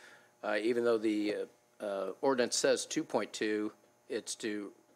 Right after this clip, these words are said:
re-ratify the one point two, which was to the roads and the curbing sidewalks. That's gonna be bid out. So the unions more than likely will get that job. And then the rest is demolition and things of that nature. The demolition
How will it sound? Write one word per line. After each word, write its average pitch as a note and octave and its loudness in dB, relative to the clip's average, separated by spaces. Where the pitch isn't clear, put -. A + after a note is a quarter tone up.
re-ratify A2 0
the G2+ -6
one G#2 -8
point C#3+ -4
two, G#2 -4
which G#2 -6
was G#2 -6
to B2 -8
the A#2 -4
roads A#2+ 2
and G#2+ -4
the G#2 -6
curbing A#2+ 0
sidewalks. A2+ 0
That's G#2+ 0
gonna A2+ 0
be A#2 -2
bid A#2+ 4
out. A2 2
So - -8
the G#2 -6
unions A2+ -2
more A#2+ 2
than A#2+ 2
likely B2 2
will C3 0
get A#2+ -2
that A#2 2
job. G2 -4
And G2+ -2
then G#2 -2
the G#2 -2
rest A#2+ 2
is A2 -2
demolition A2+ 0
and A#2 -4
things A2 -4
of A2 -2
that G#2 0
nature. A2 -4
The - -16
demolition A#2 -2